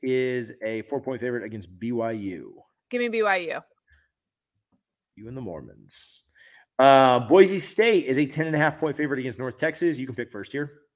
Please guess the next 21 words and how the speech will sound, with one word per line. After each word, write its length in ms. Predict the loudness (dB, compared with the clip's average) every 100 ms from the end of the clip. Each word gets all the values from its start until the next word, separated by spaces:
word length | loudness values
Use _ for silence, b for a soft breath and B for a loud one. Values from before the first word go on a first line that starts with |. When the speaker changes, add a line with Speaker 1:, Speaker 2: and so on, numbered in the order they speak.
| _ _ _ _ _ _ _ _ _ b b b b b _ _
Speaker 2:
All 80 | 0
right. 140 | 0 0 -2
Whoa. 340 | 0 0 -4 -10
Say 220 | 0 4
that 200 | 4 2
one 260 | 2 2 2
more 140 | 0
time. 280 | 2 2 2
Sorry, 280 | 2 4 4
I 40 |
Speaker 1:
Sorry. 60 | 0
Speaker 2:
just 140 | -4
got 100 | -4
a 40 |
Speaker 1:
Yeah. 80 | -2
Speaker 2:
crazy 280 | 0 0 -2
text 300 | -4 -4 -4
message 400 | -10 -8 -10 -8
that 140 | -6 -4
I, 140 | -4
my 200 | -4